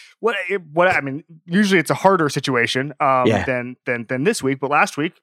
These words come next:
Speaker 1: we saw it, right?" Having said that, like, I, I just think we should, we should appreciate
Speaker 2: Absolutely.
Speaker 1: what Red Bull has done this week
Speaker 2: Yeah.
Speaker 1: because, excuse me, this year, because we keep qualifying. Everybody, everybody who's not basically a Red Bull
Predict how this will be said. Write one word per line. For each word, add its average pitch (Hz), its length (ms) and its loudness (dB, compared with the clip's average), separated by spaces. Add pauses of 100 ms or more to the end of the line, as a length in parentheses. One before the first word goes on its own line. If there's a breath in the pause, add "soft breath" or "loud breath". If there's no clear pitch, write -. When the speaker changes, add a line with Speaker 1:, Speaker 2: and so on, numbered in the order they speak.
(160)
Speaker 1:
we 139 300 -4
saw 220 240 4
it, - 80 -6
right?" 135 200 4 (520 soft breath)
Having 220 260 4
said 262 280 2
that, 127 280 -2 (460)
like, 208 140 -4 (100)
I, 214 140 0 (100)
I 233 160 6
just 214 320 0
think 202 180 -4
we 185 80 -4
should, 147 340 -6
we 170 120 -2
should 139 120 -4
appreciate 123 540 -2 (420)
Speaker 2:
Absolutely. 143 420 2
Speaker 1:
what 139 40 -2
Red 127 160 -4
Bull 120 160 -6
has 113 120 -10
done 113 200 -4
this 104 180 -8
week 101 200 -10
Speaker 2:
Yeah. 196 140 4
Speaker 1:
because, 156 300 0 (600 loud breath)
excuse 190 340 -4
me, 147 100 -6
this 139 200 -2
year, 147 280 -4 (420)
because 196 500 2
we 180 220 -4
keep - 260 -4
qualifying. 127 640 2
Everybody, 175 680 2 (100)
everybody 180 460 4
who's 156 180 -2
not 135 300 0 (520)
basically 127 300 -4
a 123 60 -4
Red 120 240 -2
Bull 113 360 -4